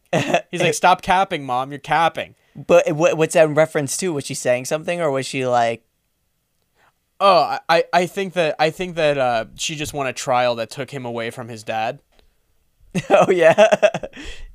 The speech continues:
Speaker 2: No, <laughs> I, I don't know what she was talking about. I just saw them on the bike, and I just saw he was yelling that she was capping.
Speaker 1: She's capping.
Speaker 2: But
Speaker 1: No,
Speaker 2: I,
Speaker 1: I'm at, yeah.
Speaker 2: I like the idea that it would be over something very serious, and he's just like, "You're capping,
Speaker 1: You're
Speaker 2: Mom.
Speaker 1: ca-, <laughs> you're capping
Speaker 2: Mom, you're
Speaker 1: right
Speaker 2: capping."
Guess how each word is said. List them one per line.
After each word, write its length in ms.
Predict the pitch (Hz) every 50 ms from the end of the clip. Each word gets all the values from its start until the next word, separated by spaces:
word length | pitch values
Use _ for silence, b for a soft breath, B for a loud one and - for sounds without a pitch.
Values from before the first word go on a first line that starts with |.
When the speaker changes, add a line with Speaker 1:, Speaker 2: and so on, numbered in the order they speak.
| - _ -
Speaker 2:
No, 60 | - 131
<laughs> 20 |
I, 280 | 110 120 - - - -
I 40 | 185
don't 160 | 202 233 185
know 80 | 175 175
what 160 | 180 190 143
she 60 | 147 127
was 80 | 120 120
talking 300 | 120 107 101 104 113 110
about. 160 | 104 101 104
I 40 | 113
just 140 | 123 135 -
saw 100 | 139 135
them 100 | 131 131
on 80 | 127 123
the 60 | 123
bike, 320 | 113 - 120 131 131 113 110
and 60 | 98
I 60 | 104 110
just 120 | 107 -
saw 120 | - 113 107
he 40 |
was 140 | 107 107 113
yelling 300 | 110 101 104 107 110 107
that 100 | 107 104
she 80 | - -
was 80 | 98 -
capping. 400 | - - 101 104 107 - - - _ _ -
Speaker 1:
She's 260 | - - 127 120 -
capping. 560 | - - 139 117 120 123 - 110 107 107 - - _ _ _ _ _ _ _ _ _ -
Speaker 2:
But 120 | - 165
Speaker 1:
No, 220 | 156 165 156 - - -
Speaker 2:
I, 80 | 139
Speaker 1:
I'm 100 | 135 143
at, 200 | 156 156 151 - 151
yeah. 360 | 151 156 143 135 120 113 113 -
Speaker 2:
I 80 | 165
like 140 | 170 185 -
the 80 | - 185
idea 180 | 160 151 156 147
that 80 | 139
it 40 | 131
would 100 | 131 127
be 140 | 127 131 127
over 160 | 120 117 123
something 260 | - - 131 127 123
very 380 | 110 110 131 120 120 120 123 127
serious, 560 | - - 127 110 107 107 113 123 131 143 139
and 80 | 139 131
he's 100 | 131 127
just 100 | 156 156
like, 140 | 175 175 -
"You're 140 | 269 302
capping, 640 | - - - - 370 359 302 285 - - 240 226 220
Speaker 1:
You're 140 | 160 165 170
Speaker 2:
Mom. 180 | 208 214 214 208
Speaker 1:
ca-, 200 | 214 220 - -
<laughs> 100 | - 214
you're 120 | 190 185 190
capping 360 | - - 208 208 208 262 294
Speaker 2:
Mom, 140 | 254 240 175
you're 80 | 175 165
Speaker 1:
right 100 | 165 147
Speaker 2:
capping." 800 | 277 285 269 254 262 254 - 269 247 233 220 170 170 170 -